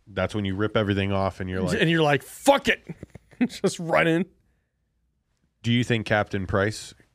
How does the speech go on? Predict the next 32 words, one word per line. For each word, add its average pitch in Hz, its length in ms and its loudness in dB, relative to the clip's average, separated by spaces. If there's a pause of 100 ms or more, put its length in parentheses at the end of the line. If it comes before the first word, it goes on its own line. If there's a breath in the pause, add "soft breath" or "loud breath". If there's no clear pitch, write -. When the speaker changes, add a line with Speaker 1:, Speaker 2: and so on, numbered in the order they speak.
(300)
Speaker 1:
got 101 320 -2
thyroid 101 500 0
cancer? 107 480 -6
Speaker 2:
One 170 220 2
hundred 147 260 -2
percent. 135 260 -6
All 139 120 0
those 123 160 -6
guys 120 200 -10
did. 131 220 -10 (760)
Speaker 1:
As 101 140 -4
he 104 80 -4
was 92 320 -6 (2750 loud breath)
Speaker 2:
Was 180 160 4
that 214 160 4
in 190 120 2
Chernobyl 190 540 0
that 175 140 -10
they 165 140 -6 (340)
Speaker 1:
Yeah. 127 300 0 (120)
Speaker 2:
Okay. 143 300 2 (480)
Speaker 1:
I'm, 156 240 0 (420 soft breath)
I'm, 160 280 2
uh, 143 180 6
I 143 100 6
said 170 220 0
that 143 200 2
twice 120 360 -2
to 147 100 -2
you 151 100 0
right 151 140 -2
now. 160 260 -2